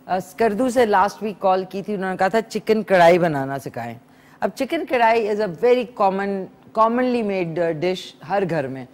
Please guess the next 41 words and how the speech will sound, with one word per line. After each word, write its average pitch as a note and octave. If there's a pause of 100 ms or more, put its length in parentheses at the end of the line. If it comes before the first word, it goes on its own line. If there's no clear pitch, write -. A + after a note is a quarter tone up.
(420)
लेकिन C#4
उसके D4+
तरीके B3
different F3
होते C3+
हैं। C3+ (280)
कुछ A#3+
लोग A#3+
जो A3
है A3
बिल्कुल G#3
कोई G3+
मसाले F#3+
नहीं F#3+
डालते, E3+ (260)
कुछ G#3+
लोग G#3+
टमाटर F#3
बहुत F#3+
ज़्यादा F3+
डालते D#3+
हैं, F3
कुछ G#3
लोग G#3
दही G3
डाल F3+
देते F#3
हैं। F#3 (360)
So, -
अ, G#3+ (220)
हर A#3+
चीज़ D4
जो G#3
भी C4
आप, A#3+
अ, G#3+
इसमें, G#3
अ, F#3+ (960)
रद्दोबदल G#3
करते F#3
हैं G#3+